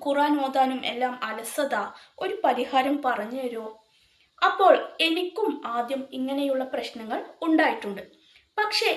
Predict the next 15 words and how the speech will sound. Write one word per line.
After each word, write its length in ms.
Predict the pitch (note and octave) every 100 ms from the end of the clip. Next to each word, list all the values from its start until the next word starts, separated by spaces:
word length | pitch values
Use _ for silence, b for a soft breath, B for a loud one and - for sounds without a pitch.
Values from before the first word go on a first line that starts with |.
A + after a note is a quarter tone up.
| -
ഇപ്പോൾ 420 | D4+ D4+ - E4+ A#3+ -
അൽഹംദുലില്ലാ, 840 | A#3 A#3 B3 B3 A#3+ G#3+ G#3 G3+ C4+ - B B -
എന്തൊക്കെ 500 | F#4 G#4 A#4+ A4 D#4 A#3
വിഷമഘട്ടത്തിലൂടെ 1120 | B3 D4+ D4+ D4+ C4+ C#4 C4+ C4+ B3+ B3+ A#3+ B3
പോകുമ്പോഴാണെങ്കിലും 1040 | A3+ G#3+ G#3 G#3+ G#3+ G3+ G3+ G3+ A3+ F4+ - B B B
ഈമാൻ 380 | E4 F#4 G4+ G#4+ G#4+
കുറയാതെ 520 | E4 D4+ D4 C#4 A#3+
മുന്നോട്ട് 460 | A#3+ C#4 D4+ E4+ E4+
പോകാൻ 420 | E4+ B3 A3+ G3+ -
പറ്റുന്നുണ്ട്. 580 | C4+ C4 C4+ A3 F#3+ F3 - b b b b -
ഇപ്പോൾ 360 | F#4 F4+ F#4+ - -
കുറച്ച് 400 | E4 E4 E4 G#4
മാസങ്ങളായി 680 | F#4 C4+ D#4 C#4+ C4+ B3+ A#3 -
ഒരുപാട് 500 | D4+ D4 - G4+ G4+
വലിയ 420 | C#4 A#3+ B3